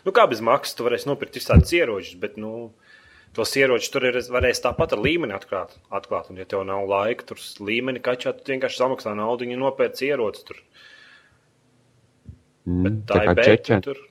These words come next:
Speaker 1: nu, tur īpaši nav, nav, nav ko pastāstīt, varbūt. Jā, ā, nē, Jānis apsolīja video apskatu.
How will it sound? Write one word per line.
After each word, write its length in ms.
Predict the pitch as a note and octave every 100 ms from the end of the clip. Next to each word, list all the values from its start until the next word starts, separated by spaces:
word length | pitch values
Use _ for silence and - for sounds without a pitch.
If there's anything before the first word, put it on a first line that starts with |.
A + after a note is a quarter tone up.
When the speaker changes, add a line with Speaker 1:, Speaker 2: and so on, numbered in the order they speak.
| _ _ -
Speaker 1:
nu, 120 | F#3+ _
tur 160 | B3
īpaši 380 | B3+ C4 C4 -
nav, 120 | A3 G3
nav, 160 | G3+
nav 160 | G3 G3
ko 140 | E3+ E3 - _
pastāstīt, 600 | G3+ - - F#2 - -
varbūt. 220 | F#2+ G2 - _ _
Jā, 140 | A#2 F#3
ā, 200 | A#3 A3+ G#3+
nē, 180 | A#3+ G#3+
Jānis 320 | F3+ G3+ F#3+
apsolīja 320 | F#3+ F3 C#3+
video 220 | D3+ F#3+ B2
apskatu. 380 | B2 - -